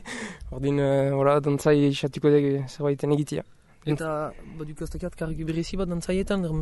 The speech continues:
Speaker 2: zamaltzain edo, edo ez duz, ez da halako kargi bate?
Speaker 1: Bai, hor, eh, zamaiak baliatzen diagu, mena ez dia-, ez duk bate ber, eh, dantza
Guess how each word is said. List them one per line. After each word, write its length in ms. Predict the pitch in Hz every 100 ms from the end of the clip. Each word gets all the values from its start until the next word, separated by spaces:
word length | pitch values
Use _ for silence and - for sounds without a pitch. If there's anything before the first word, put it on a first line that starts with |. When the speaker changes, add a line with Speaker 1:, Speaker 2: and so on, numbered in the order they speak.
| 151
Speaker 2:
zamaltzain 600 | 160 160 156 175 175 180
edo, 160 | 170 165 160
edo 140 | 160 160
ez 60 | -
duz, 140 | 165
ez 120 | 160 -
da 80 | 165 151
halako 220 | 156 160
kargi 220 | 165 160
bate? 240 | 156 160 151 - -
Speaker 1:
Bai, 220 | 156 165 156
hor, 160 | 156 151
eh, 60 |
zamaiak 420 | 139 151 156 151 151
baliatzen 380 | 151 151 156 151
diagu, 160 | 196
mena 220 | 165 147 143
ez 80 | 135
dia-, 380 | - 156 151 147
ez 80 | 143
duk 140 | 156 151
bate 200 | 147 151
ber, 100 | 151
eh, 300 | 147 143 143
dantza 400 | 143 147 143 147